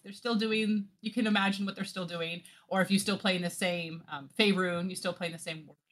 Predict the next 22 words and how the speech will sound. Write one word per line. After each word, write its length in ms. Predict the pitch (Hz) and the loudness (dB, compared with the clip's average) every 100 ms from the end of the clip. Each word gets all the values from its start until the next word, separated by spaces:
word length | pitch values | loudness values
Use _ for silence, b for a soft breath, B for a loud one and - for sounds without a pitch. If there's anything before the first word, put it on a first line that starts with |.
| _ - b b _ | _ -20 b b _
you 80 | - | -10
know, 100 | 139 | -8
maybe 200 | 139 151 | -6 -6
they're 160 | 180 254 | 0 0
doing 300 | 339 359 240 | 0 2 2
something 300 | 196 - 143 | 2 -4 -10
still, 360 | - - - - - | -12 -10 -12 -14 -10
and 120 | 165 | -8
you'll 80 | 160 | 0
run 140 | 190 | 2
across 320 | 220 349 392 | 2 0 0
them 100 | 226 | 0
at 100 | - | -4
some 200 | - - _ | -8 -18 _
point. 120 | _ _ _ | _ _ _
So 140 | _ | _
that's 220 | 262 277 185 | -2 0 -2
always 200 | 131 - | -4 -8
kind 200 | 117 - | -12 -14
of 80 | |
fun 160 | - - _ | -20 -20 _
too. 120 | _ | _